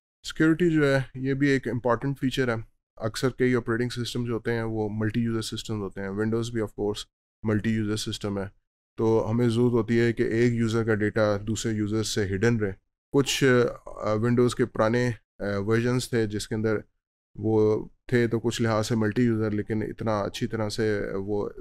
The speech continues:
अ, यूज़र्स के डेटा को नहीं प्रोटेक्ट कर सकते थे। लेकिन ये एंटी टेक्नोलॉजी के अंदर और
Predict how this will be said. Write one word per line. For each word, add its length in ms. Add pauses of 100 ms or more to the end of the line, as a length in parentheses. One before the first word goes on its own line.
(320)
अ, 100
यूज़र्स 360
के 80
डेटा 260
को 120
नहीं 120
प्रोटेक्ट 380
कर 140
सकते 400
थे। 40 (440)
लेकिन 220
ये 160
एंटी 320
टेक्नोलॉजी 720
के 120
अंदर 360
और 640